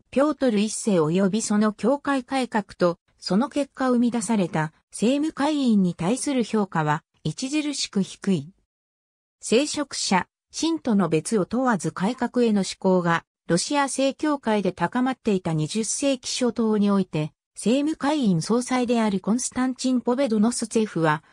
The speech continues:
モスクワ総主教座の復活をはじめとした教会の改革に否定的姿勢をもって臨み、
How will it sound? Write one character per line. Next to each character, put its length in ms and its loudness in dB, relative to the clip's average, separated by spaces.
モ 140 0
ス 100 -8
ク 120 -2
ワ 140 2
総 220 2
主 140 -6
教 260 0
座 160 0
の 100 0
復 300 -4
活 320 -2
を 80 4
は 140 -2
じ 120 0
め 120 0
と 100 0
し 100 -8
た 140 -4
教 260 2
会 260 2
の 220 0
改 240 0
革 240 -4
に 120 -2
否 100 -14
定 240 -2
的 220 -6
姿 320 0
勢 40 2
を 100 2
も 120 0
っ 40 -10
て 200 -2
臨 300 2
み、 180 -2